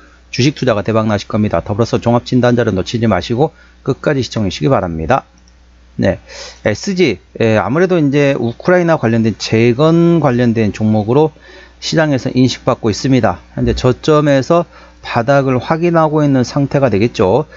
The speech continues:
자세한 기술적 분석은 조금 이따 말씀드리고, 어떤 모멘텀이 있는-, 있는지 먼저 말씀드리겠습니다.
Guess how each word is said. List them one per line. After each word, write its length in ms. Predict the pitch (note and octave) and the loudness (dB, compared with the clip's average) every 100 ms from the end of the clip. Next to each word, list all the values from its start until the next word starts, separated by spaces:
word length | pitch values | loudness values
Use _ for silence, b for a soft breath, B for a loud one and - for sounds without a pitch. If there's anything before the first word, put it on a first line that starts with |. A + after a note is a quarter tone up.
| B B | B B
자세한 400 | - A2 C3+ G#2 | -4 0 0 0
기술적 440 | - D3 F#3 F#3 | -2 0 0 -2
분석은 380 | - C#3 C#3+ B2 | -2 -2 0 -2
조금 260 | D3 - D#3 | -2 -2 0
이따 140 | D3 | 2
말씀드리고, 640 | A#2 G2+ C#3+ C3 B2 E3 E3+ B B - | 0 0 0 0 2 0 0 B B -2
어떤 360 | B2+ - F#3 | -2 0 0
모멘텀이 480 | D#3+ D3 C3+ C#3 A#2+ | 0 0 0 2 2
있는-, 180 | G2 F#2+ | 2 0
있는지 460 | C#3 D#3+ E3 B2+ G#2+ | 2 2 2 2 2
먼저 320 | G2+ G#2+ D3+ | 2 2 2
말씀드리겠습니다. 840 | C#3 - C3 A2 G2 B2+ G#2+ E2+ | 0 0 0 0 0 0 0 0